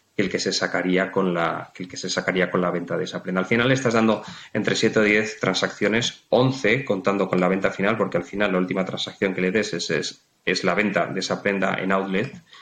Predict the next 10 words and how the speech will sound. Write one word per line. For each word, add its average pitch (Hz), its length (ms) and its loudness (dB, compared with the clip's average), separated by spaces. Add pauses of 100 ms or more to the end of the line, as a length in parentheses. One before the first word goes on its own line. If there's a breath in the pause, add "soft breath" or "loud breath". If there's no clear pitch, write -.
(300 loud breath)
a, 87 280 0
a 85 140 -4
un 87 140 -2
precio, 87 1000 0 (100)
a, - 260 -2
aproximadamente 90 840 -4
el 90 40 -6
precio - 240 -4
de 92 100 2
costo 90 460 0